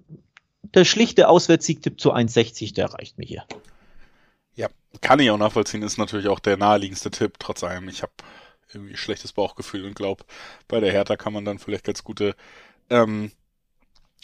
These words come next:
Speaker 2: Quoten abgreifen und würde sagen, wir wagen den Sprung in den Sonntag Richtung letzten beiden Spiele dieses Spieltags.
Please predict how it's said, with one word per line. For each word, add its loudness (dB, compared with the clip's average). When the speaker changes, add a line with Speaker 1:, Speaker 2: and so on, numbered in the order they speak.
Speaker 2:
Quoten 4
abgreifen 6
und -10
würde -2
sagen, 2
wir 4
wagen 8
den 2
Sprung -4
in -2
den -4
Sonntag 2
Richtung -8
letzten 0
beiden 4
Spiele -6
dieses -6
Spieltags. 2